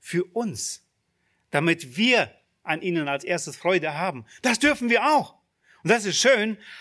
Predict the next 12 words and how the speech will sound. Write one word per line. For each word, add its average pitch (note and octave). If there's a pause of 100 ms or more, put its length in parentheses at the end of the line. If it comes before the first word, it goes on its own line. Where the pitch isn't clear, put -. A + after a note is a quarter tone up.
(240)
Aber B3
als B3
erstes C4 (1000)
ist G3
es D3+
wichtig, A#3
dass F3+
wir F3+
es D3+
erkennen G3+
und D3+
sehen, G#3+